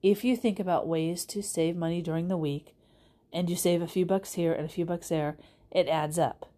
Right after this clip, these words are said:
If you save five bucks a week at fifty-two weeks, you know, you're looking at quite a bit of cash over a year.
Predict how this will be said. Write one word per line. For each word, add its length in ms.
If 140
you 80
save 220
five 400
bucks 280
a 60
week 480
at 140
fifty-two 540
weeks, 460
you 100
know, 60
you're 160
looking 380
at 160
quite 280
a 40
bit 160
of 140
cash 360
over 220
a 60
year. 300